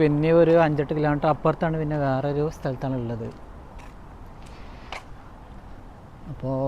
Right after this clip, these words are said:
ഇതാ ഇവിടുന്ന് ഒന്ന്, രണ്ട്, മൂന്ന്, നാല്, അഞ്ച്, ആറ്, ഏഴ്, എട്ട്, ഒമ്പത്, ഒൻപതെണ്ണം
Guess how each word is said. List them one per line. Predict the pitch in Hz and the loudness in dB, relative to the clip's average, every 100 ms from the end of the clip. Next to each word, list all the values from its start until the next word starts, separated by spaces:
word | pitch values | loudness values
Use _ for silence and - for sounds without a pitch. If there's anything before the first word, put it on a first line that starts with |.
| 135 - | -2 -4
ഇതാ | 143 143 143 | -4 -4 -2
ഇവിടുന്ന് | 127 139 156 156 | -2 2 4 4
ഒന്ന്, | 135 135 151 165 151 | 2 2 2 2 2
രണ്ട്, | 135 127 131 147 160 147 | 0 0 0 0 0 0
മൂന്ന്, | 127 127 139 151 165 175 - - - - - - - | -2 -2 -2 -2 -4 -10 -16 -16 -16 -18 -18 -16 -10
നാല്, | 147 135 135 156 151 | -4 0 2 2 2
അഞ്ച്, | 131 127 147 151 | -2 -2 -2 -2
ആറ്, | 127 123 139 147 139 127 | -2 -2 -4 -4 -4 -4
ഏഴ്, | 127 147 139 | -4 -2 -4
എട്ട്, | - 143 143 135 | -6 -6 -4 -4
ഒമ്പത്, | 120 120 131 123 - - - - - - - 127 | -4 -4 -4 -6 -10 -16 -16 -16 -18 -16 -12 -8
ഒൻപതെണ്ണം | 127 135 139 165 165 160 | -4 -2 0 0 0 -2